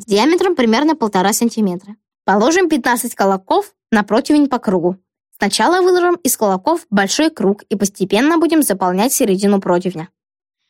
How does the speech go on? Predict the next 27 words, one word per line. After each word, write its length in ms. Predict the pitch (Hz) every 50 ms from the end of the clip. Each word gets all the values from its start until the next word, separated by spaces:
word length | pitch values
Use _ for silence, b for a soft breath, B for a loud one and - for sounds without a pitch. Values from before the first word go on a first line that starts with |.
| _ _ _ _ _
Колобки 460 | - 208 190 185 180 - _ - 349 339
должны 320 | 311 320 226 220 233 277
находиться 500 | 294 285 269 - 294 226 277 - - 277
друг 260 | 208 220 269 277 -
от 120 | 262 208 196
друга 240 | 240 294 294 330
на 140 | 302 277 220
расстоянии 520 | 214 208 - - 180 170 180 214 277 302 302
примерно 480 | 302 208 208 190 208 220 269 294 262
четыре 360 | - - 220 - - 233 240
сантиметра. 600 | 233 - 254 240 - 269 277 247 196 - - - _ _ _ _ _ _ _ _ _ _ _ _ _ _
Придавим 500 | - 196 190 202 202 233 285 311 311 302
их 340 | 311 285 294 277 - - _
пальцем, 380 | - 196 185 185 185 - 185 185
чтобы 220 | - - 185 180 175
они 180 | 180 214 269
стали 220 | - - 311 285 254
более 320 | 202 190 190 196 202 196
плоскими. 560 | 196 185 170 170 180 - - 175 160 170 - _ _ _ _ _ _ _ _ _ _ _ _ _ _ _ _ _ _ _ _ _ _ _ _ _ _ _
Поставим 460 | - 202 190 190 - 339 359 427 415 370
противень 420 | - 285 311 - 311 311 302 285
в 40 | 247
духовку. 560 | 269 262 - 202 190 190 - - 185 202 208 _ _ _ _ _ _
Примерно 460 | - 269 285 294 302 302 302 277 269 262
через 280 | - 269 262 269 262
семь 220 | - - 294 240 233
минут 400 | 214 202 214 330 523 - _